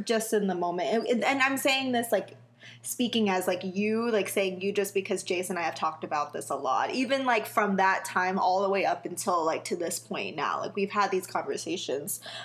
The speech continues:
multiple times. And so it's just stay in the moment and just think of what's going on instead of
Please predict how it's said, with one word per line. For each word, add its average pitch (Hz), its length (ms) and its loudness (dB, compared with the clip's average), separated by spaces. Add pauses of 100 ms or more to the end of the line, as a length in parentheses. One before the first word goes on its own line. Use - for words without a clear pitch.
multiple 180 380 0
times. - 460 -2 (300)
And 214 180 2
so 208 460 2 (240)
it's 240 180 0
just 254 360 0
stay 277 500 2
in 311 120 2
the 311 60 2
moment 233 360 0
and 202 120 -2
just 196 200 -4
think 226 320 -4
of 208 260 -4
what's 196 260 0
going 180 380 -2
on 165 380 0
instead 185 580 0
of 170 400 0